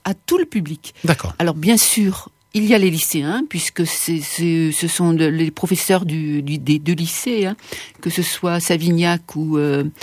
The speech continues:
Speaker 1: ou Saint-Joseph, qui ont ch-, qui ont, qui ont choisi parmi les textes proposés, ils ont choisi Madame Bovary, donc c'est, ça, ça touche un public de lycéens.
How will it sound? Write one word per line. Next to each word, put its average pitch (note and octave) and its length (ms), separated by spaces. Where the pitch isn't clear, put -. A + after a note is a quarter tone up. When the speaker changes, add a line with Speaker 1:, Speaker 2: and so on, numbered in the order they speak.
Speaker 1:
ou E3+ 60
Saint-Joseph, F3 460
qui - 100
ont F#3 80
ch-, - 240
qui F#3 140
ont, D#3+ 340
qui - 100
ont F#3 80
choisi G#3+ 640
parmi F3+ 380
les E3+ 100
textes - 640
proposés, F3 720
ils F#3 140
ont F3 60
choisi G#3 340
Madame E3+ 300
Bovary, E3+ 520
donc F3 240
c'est, - 320
ça, E3 320
ça E3+ 120
touche A3+ 340
un D#3 320
public F3+ 460
de E3 80
lycéens. F3 600